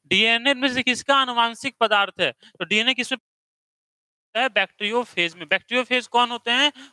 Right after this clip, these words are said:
वैसे विषाणु जो जीवाणु को संक्रमित करते हैं, उन्हें क्या कहते हैं? बैक्टीरियोफेज या जीवाणु भोजी कहते हैं। नेक्स्ट है, जनसंख्या अधिक होने से क्या होता है? देखो, जनसंख्या अधिक होने से क्या होता है? तो आय में कमी होती है,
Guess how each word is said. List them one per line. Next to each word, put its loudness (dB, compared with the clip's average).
वैसे 0
विषाणु -2
जो -2
जीवाणु 0
को -6
संक्रमित -8
करते -2
हैं, 2
उन्हें -6
क्या 0
कहते -6
हैं? -2
बैक्टीरियोफेज -2
या 0
जीवाणु -4
भोजी -4
कहते -6
हैं। -8
नेक्स्ट 0
है, 2
जनसंख्या -2
अधिक 0
होने 0
से -2
क्या 0
होता -2
है? -2
देखो, -2
जनसंख्या -2
अधिक -2
होने -4
से 0
क्या 4
होता 0
है? 0
तो -14
आय 2
में -2
कमी 0
होती 0
है, 2